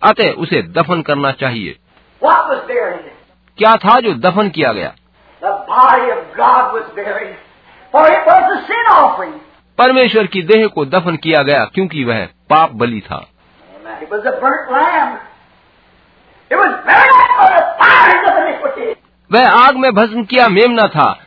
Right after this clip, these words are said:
Speaker 1: जिसे हमारे अधर्म की आग में भूना गया।
Speaker 2: That sinless lamb that know no sins, that God who know no wrong।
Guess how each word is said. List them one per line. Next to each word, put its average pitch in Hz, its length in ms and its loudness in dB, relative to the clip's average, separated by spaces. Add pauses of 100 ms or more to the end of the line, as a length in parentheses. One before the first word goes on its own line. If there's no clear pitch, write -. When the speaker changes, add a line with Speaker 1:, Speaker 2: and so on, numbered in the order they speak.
Speaker 1:
जिसे 180 220 -2
हमारे 165 380 0
अधर्म 165 340 -2
की 139 140 -10
आग 151 260 2
में 113 160 -6
भूना 147 300 -4
गया। 95 280 -8 (540)
Speaker 2:
That 247 120 0 (760)
sinless 262 360 -4 (840)
lamb 311 360 0
that 311 180 4
know 339 380 2
no 359 120 6 (100)
sins, 392 680 -4 (920)
that 330 160 2 (260)
God - 320 4
who 415 260 -2
know 466 380 6
no 453 240 2
wrong। - 400 2